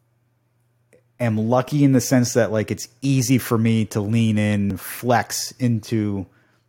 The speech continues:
the space of extroversion.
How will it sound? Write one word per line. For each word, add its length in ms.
the 80
space 580
of 460
extroversion. 840